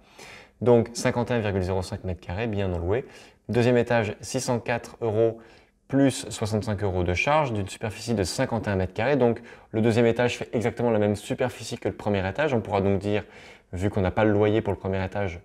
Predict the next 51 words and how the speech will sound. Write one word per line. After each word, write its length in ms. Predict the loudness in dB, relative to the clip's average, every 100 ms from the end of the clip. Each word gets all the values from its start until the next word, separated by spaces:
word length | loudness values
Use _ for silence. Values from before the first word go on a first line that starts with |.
| _
qu'on 120 | -12
pratique 420 | -8 -6 -4 -4 0
le 180 | 2
même 240 | 6 6 6
loyer 320 | 4 4 2
pour 160 | 0 -4
le 80 |
deuxième 340 | -2 0 0 -2
que 100 | -6
pour 140 | -8
le 60 | -8
premier 280 | -6 -6 -6
étage. 360 | -2 -2 -2 -10 _ _ _ _ -20 _ _ -20 _
Troisième 340 | -4 -2 2 0
étage, 360 | 2 0 0 -4 -20 -20 _
cinq 220 | -2 0
cent 160 | 2 0
vingt 160 | 0 0
euros 240 | 2 2
hors 200 | 2 -4
taxe, 260 | -2 -4 -4
plus 220 | -12 -12
trente 220 | -4 -2
euros 180 | 2 2
de 100 | 0
charge, 280 | 0 0 0
d'une 120 | 0
superficie 460 | -4 -8 -8 -6 2
de 180 | 2 2 -6 -18 -18
cinquante 400 | -8 0 2 2
et 40 | 2
un 60 |
mètres 160 | 2 2
carrés. 220 | -2 -8 -6
Donc 140 | 2
là, 60 | 4
il 40 |
y 20 |
aura 120 | 6 4
une 60 |
question 240 | 2 0 -2
à 40 |
poser. 320 | 0 -2 -2 -6 -20 _
Pourquoi 260 | -6 2 2
est-ce 100 | 4
que 100 | 2
le 140 | 2
troisième 400 | 0 0 2 2
étage 420 | 0 0 -2 -2 -2
est 100 | 0
loué 460 | 4 6 6 4